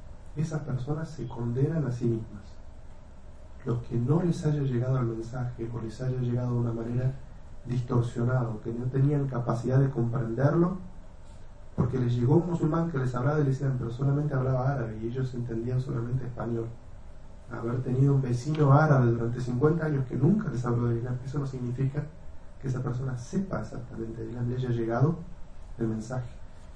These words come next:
Escuchemos este hadith del profeta sallallahu alaihi wasallam, que es muy explícito, es un hadith auténtico.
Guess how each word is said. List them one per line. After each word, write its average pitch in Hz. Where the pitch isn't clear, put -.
Escuchemos 151
este 147
hadith 143
del 151
profeta 147
sallallahu 139
alaihi 127
wasallam, 135
que 135
es 123
muy 131
explícito, 131
es 135
un 160
hadith 143
auténtico. 110